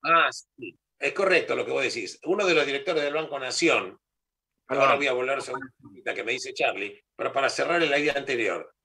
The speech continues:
Speaker 1: Entonces
Speaker 2: Sí.
Speaker 1: Argentina tiene como consecuencia de eso, provocó la inflación por una emisión desmedida de pesos,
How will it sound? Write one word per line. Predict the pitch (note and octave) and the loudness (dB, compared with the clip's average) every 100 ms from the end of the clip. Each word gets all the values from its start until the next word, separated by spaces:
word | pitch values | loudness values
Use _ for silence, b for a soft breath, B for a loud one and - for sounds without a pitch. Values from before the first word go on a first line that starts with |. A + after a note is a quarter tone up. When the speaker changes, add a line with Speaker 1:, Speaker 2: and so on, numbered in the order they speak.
| - | -10
Speaker 1:
Entonces | C#3+ D#3 F#3+ | -4 2 4
Speaker 2:
Sí. | |
Speaker 1:
Argentina | F#3+ F#3+ A3+ A3 G3 | 4 2 0 0 0
tiene | D#3 G2+ E2 D#2+ _ _ _ _ - | 0 -2 -4 -18 _ _ _ _ -6
como | D3 E3 | -2 0
consecuencia | E3+ D#3+ F3 A3+ A3 F#3+ G3+ | 0 0 2 4 4 4 6
de | A#3+ | 4
eso, | - E3 G2+ - _ _ _ - | 4 0 -2 -8 _ _ _ -4
provocó | E3+ F3+ E3+ E3+ A2 | 0 2 2 0 -2
la | A2+ | -4
inflación | C#3+ E3 - A#3 A3+ | -4 -4 0 0 0
por | D#3+ | -2
una | D3 C#3 | 0 -4
emisión | C#3+ C3 C#3 F3+ F3 | -4 -8 -4 0 2
desmedida | D#3 C#3+ C#3+ C#3+ C#3 F3 F3+ | 2 2 2 2 4 4 4
de | C3+ | 2
pesos, | - F3 - - E2 - | 0 -2 -2 -6 -12 -18